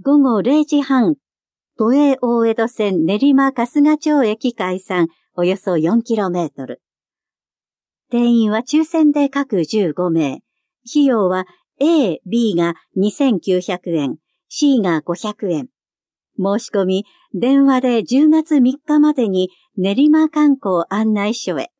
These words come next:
電話三九九一の八一零一番です。練馬区私立幼稚園子育てフォーラム二千二十四。対象、ゼロ歳から二歳児の保護者、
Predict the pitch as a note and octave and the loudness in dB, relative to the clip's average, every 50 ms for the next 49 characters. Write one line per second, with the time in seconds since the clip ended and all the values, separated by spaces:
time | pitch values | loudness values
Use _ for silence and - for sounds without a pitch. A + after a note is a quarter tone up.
0 | _ _ _ _ _ _ _ _ - F3 F3 G3 F#3 F3 E3+ F3 F3 F3+ _ _ | _ _ _ _ _ _ _ _ -10 -6 -4 -2 -2 -2 -2 -2 -4 -6 _ _
1 | _ _ _ _ - C4 B3+ B3+ B3 - C4 A#3+ G#3 F#3 - - A3 G3+ G3 G3 | _ _ _ _ -4 0 2 2 2 2 0 0 0 0 -2 -2 -2 0 0 0
2 | G3 G3+ - - F3+ D#3+ E3 E3 E3 - - - _ - G#3+ G3 - - D4+ D4+ | 0 -2 -4 -4 -2 -2 -2 -2 -4 -6 -12 -20 _ -10 -10 -10 -4 -2 -2 0
3 | - D4 C#4+ - - F3 D#3 E3 F#3+ A#3+ B3 B3 A#3+ A#3 - - G#3+ - E3 D3+ | 0 -2 -4 -2 -4 -4 -2 0 0 0 0 0 0 -2 -2 -6 -6 -4 -4 -8
4 | C3+ A2 C#3 F3 - - _ _ _ _ _ _ _ _ _ _ _ _ _ _ | -6 -6 -8 -8 -10 -12 _ _ _ _ _ _ _ _ _ _ _ _ _ _
5 | _ _ _ _ _ _ _ _ _ _ _ _ _ _ _ _ _ _ _ _ | _ _ _ _ _ _ _ _ _ _ _ _ _ _ _ _ _ _ _ _
6 | _ _ _ - F#3+ G#3 A#3 A#3+ D#4+ E4 D#4+ E4+ E4+ - - A#3+ A3+ G#3+ - - | _ _ _ -6 -4 -2 0 2 2 2 4 2 0 0 0 -2 -2 -2 -2 -4
7 | G#3+ A3 D4+ D#4 - F#4 F4 D#4 D#4+ D#4+ D#4+ D#4 - - D4 C#4 A#3 G3+ F3+ D#3 | -2 -2 -2 -2 0 0 2 2 4 2 0 -2 0 0 0 0 2 0 -2 -4
8 | _ - G3+ - - D4 - C#4 C4+ - B3 A#3+ A#3+ - A#3 A3 G3 F3 E3 D#3+ | _ -10 -10 -4 -4 -4 -2 -2 -4 -2 -4 -4 -4 -4 -4 -2 -2 -2 -2 -2
9 | D3+ D#3 D#3 - - - F#3 F#3 G#3 - - C4+ B3+ G#3+ E3 D#3+ F3+ F#3+ D#3+ - | 0 0 -2 -2 -4 -4 -4 -2 -2 -2 -2 -2 0 0 0 0 0 0 0 -2
10 | E3 D3 C#3 C3+ C#3 D#3+ D3 C3+ - _ _ _ _ _ _ _ _ _ _ _ | -2 -2 -2 -4 -4 -4 -4 -4 -6 _ _ _ _ _ _ _ _ _ _ _
11 | _ _ _ _ _ _ _ _ _ - F#3+ G3 G3 - - G3+ F#3 F3+ F3+ F3+ | _ _ _ _ _ _ _ _ _ -8 -6 -6 -6 -6 -4 -2 0 0 -2 -4
12 | _ _ _ _ - G3 E3 A3+ A#3 C#4+ D#4+ - - C#4+ C4 A3+ - - F#3+ F3 | _ _ _ _ -10 -6 -4 -2 -2 -2 -2 -4 -2 -2 -2 -2 -2 -4 -4 -2
13 | F3 E3+ E3+ G3 C4+ - - C#4 C#4 B3+ B3 A#3 F#3+ F3 E3+ F3 E3+ G3 F#3 F3 | -2 -2 -2 -2 -2 -2 0 0 0 0 0 -2 -2 -2 -2 -4 -4 -4 -2 -2
14 | F#3+ G#3 - - F#3+ D#3+ D#3+ | -2 -4 -6 -6 -6 -6 -6